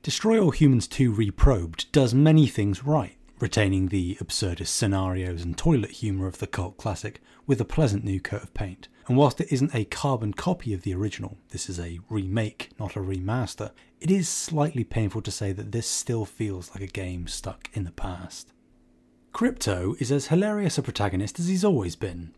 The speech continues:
popping quips as he's popping those heads. The gameplay loop is familiar ground to those that have a history with the series,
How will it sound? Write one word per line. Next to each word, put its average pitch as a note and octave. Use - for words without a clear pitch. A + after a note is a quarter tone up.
popping G#2
quips -
as A2
he's G#2
popping A#2
those G2+
heads. -
The C3
gameplay C#3
loop B2+
is B2
familiar F#2+
ground G2
to -
those F#2+
that -
have G#2
a G2+
history B2+
with G2
the F#2+
series, G#2